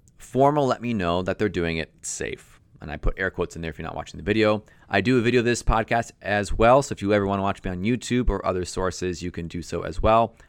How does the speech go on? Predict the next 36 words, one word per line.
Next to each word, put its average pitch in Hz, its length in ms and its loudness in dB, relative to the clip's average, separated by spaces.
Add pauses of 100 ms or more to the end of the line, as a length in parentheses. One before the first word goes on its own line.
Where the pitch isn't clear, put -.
However, 110 500 0 (100)
it's 95 140 -4
just - 180 -4
me 92 80 -8
talking 104 380 -2
right 98 160 -2
now, 98 200 0
so 95 140 -8
the 87 60 -6
video 90 180 -2
is 87 80 -4
probably 90 340 -2
not 87 220 -8
super 85 380 -6
interesting, 85 480 -8 (280)
other 98 180 0
than 87 180 -4
seeing 80 360 -8
my 73 120 -8
face 73 360 -8
make 76 200 -8
the 80 80 -12
mouth 113 260 0
movements 104 380 -4
and 95 80 -6
the 87 40 -6
words 80 220 -4
coming 65 240 -14
out. - 240 -16 (1400)
Anyway, 135 480 4 (220)
back 135 260 4
to 147 140 2
our 135 80 6
topic 127 360 4
on 98 200 0
hand. 110 420 0